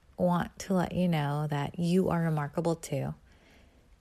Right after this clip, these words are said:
and to celebrate those wins. And as women,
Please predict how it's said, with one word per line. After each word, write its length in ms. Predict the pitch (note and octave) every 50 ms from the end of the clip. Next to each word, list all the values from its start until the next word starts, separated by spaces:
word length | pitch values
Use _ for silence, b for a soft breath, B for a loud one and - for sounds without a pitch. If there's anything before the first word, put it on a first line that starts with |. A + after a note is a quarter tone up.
| _ _
and 640 | - E3 D#3 D3+ D3 D3 D3 C#3+ C#3+ D3 D3+ - -
to 640 | - - - F3+ E3 D#3 D3+ D3+ D3+ D3+ D3+ D3+ - -
celebrate 640 | - - - - E3 F3 F#3 F#3+ F3+ F#3 F3+ F#3 - -
those 280 | - E3+ E3+ F3 - D#3+
wins. 560 | D3+ D3 C#3+ C#3+ C#3 C#3+ D3+ D#3 - - - _ - _ _
And 100 | - E3+
as 180 | E3+ E3+ E3+ -
women, 520 | E3+ E3+ F3 F3+ F3 F3 F3+ F#3 G3 F#3+